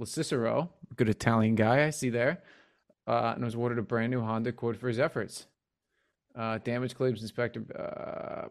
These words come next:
put lots of claims, looking for something reliable, flashy to drive, blah, blah, blah. Uh,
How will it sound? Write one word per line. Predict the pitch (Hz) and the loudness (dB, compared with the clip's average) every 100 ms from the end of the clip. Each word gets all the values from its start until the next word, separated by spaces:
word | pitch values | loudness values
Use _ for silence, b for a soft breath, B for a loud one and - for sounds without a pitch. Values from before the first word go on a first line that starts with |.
| - | -12
put | 113 | -10
lots | 85 98 - | -8 -8 -10
of | |
claims, | - 143 143 143 135 127 | -8 -6 -6 -6 -8 -8
looking | 120 | -8
for | 113 | -8
something | 117 110 | -8 -6
reliable, | 110 120 127 127 127 | -2 2 2 2 -2
flashy | - 117 110 104 | -4 -6 -6 -8
to | 104 | -8
drive, | 120 127 123 120 | -2 0 2 0
blah, | - 101 | -4 -8
blah, | 104 | -8
blah. | 107 131 131 127 127 117 _ _ _ _ _ _ _ _ _ | -4 -2 0 0 -2 -4 _ _ _ _ _ _ _ _ _
Uh, | 64 64 - - 78 - | -18 -16 -16 -16 -16 -16